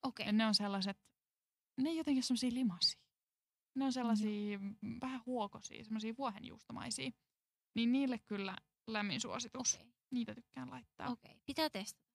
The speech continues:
Speaker 1: joo. Joo, koska toi on murheenkryyni, siis, mm, pakko sanoa, pahoittelet kaikille, mutta siis kauppojen noi valmiit vegaaniset fetat, niin ei oo kyllä mun suosikki.
Speaker 2: Mm.
Speaker 1: Oikeastaan
Speaker 2: Mut hei, sun
Speaker 1: yksikään.
Speaker 2: pitää oikeesti testata tätä Porlammin, koska se on,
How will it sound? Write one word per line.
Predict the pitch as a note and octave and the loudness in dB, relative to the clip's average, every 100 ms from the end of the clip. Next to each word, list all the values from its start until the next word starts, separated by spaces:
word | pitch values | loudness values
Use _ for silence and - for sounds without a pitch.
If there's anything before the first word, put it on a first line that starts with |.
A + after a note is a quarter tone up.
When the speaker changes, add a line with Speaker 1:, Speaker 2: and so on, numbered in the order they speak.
| - | -10
Speaker 1:
joo. | - - _ _ _ _ _ _ _ _ _ _ | -10 -12 _ _ _ _ _ _ _ _ _ _
Joo, | G#3 E3 - - | -4 -2 -4 -4
koska | - C4 D4 | -2 0 4
toi | E4+ E4+ | 4 4
on | |
murheenkryyni, | C#4 C4 C4 A3 G3+ A3 G3+ G3 | 2 2 4 4 2 0 -2 -2
siis, | G#3 G3+ - - - _ | -2 -4 -6 -10 -12 _
mm, | A#3+ A3+ A3+ - B3 | -6 -4 -6 -6 -4
pakko | B3+ B3+ A#3 | -2 -4 -4
sanoa, | A3+ A3 G#3 G3+ G#3 _ _ _ - | 0 2 2 2 0 _ _ _ -8
pahoittelet | A#3 B3+ B3 A#3+ A#3+ - - | -2 -2 -2 -4 -4 -2 4
kaikille, | C4 A#3+ A#3 | 6 6 2
mutta | G#3+ A3+ - A#3 | 0 -2 -4 -6
siis | A#3 A3+ | -6 -6
kauppojen | - A#3 A3 A3+ A3 | -2 0 0 -2 0
noi | A3 A3 | 0 0
valmiit | A3 G#3 F#3+ F#3+ | 0 0 -2 -2
vegaaniset | G3 G3 F3 F#3 F#3+ - - | -6 -4 -4 -4 -6 -14 -18
fetat, | - - - | -12 -12 -8
niin | G#3 _ _ _ _ _ - | -10 _ _ _ _ _ -4
ei | B3 G#3+ | 0 0
oo | F#3 | -2
kyllä | - F3 | -8 -16
mun | - _ | -18 _
suosikki. | - _ _ _ _ - | -20 _ _ _ _ 2
Speaker 2:
Mm. | A#3+ A3 G#3 | 6 6 4
Speaker 1:
Oikeastaan | G#3 G#3+ G#3+ G#3 | 2 0 -4 2
Speaker 2:
Mut | A#3+ G3+ | 2 4
hei, | |
sun | B3+ | 2
Speaker 1:
yksikään. | B3+ C4+ | 4 2
Speaker 2:
pitää | D4+ C4 | 4 4
oikeesti | A3+ A3 | 2 -2
testata | A3 G#3+ G3 - | -4 -6 -6 -8
tätä | G3 G3+ | -8 -6
Porlammin, | A3 G#3 G#3 A3 A3+ | -4 0 4 4 4
koska | G#3+ - | 0 -2
se | G#3+ | 0
on, | G#3 | 2